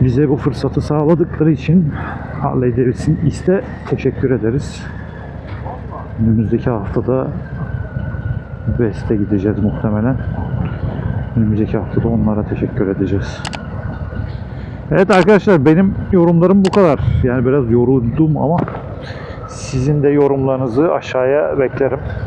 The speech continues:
Alır mıydınız? Sever misiniz? Bir sonraki videoda görüşmek üzere.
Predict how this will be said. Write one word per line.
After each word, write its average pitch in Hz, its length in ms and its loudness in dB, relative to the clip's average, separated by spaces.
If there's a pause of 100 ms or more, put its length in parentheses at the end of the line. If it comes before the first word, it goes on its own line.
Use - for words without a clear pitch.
(760)
Alır 123 220 2
mıydınız? 117 480 -2 (460)
Sever 120 280 0
misiniz? 117 640 -4 (1400)
Bir 123 120 0
sonraki 120 580 -2
videoda 117 380 0
görüşmek 113 640 -2
üzere. 110 440 0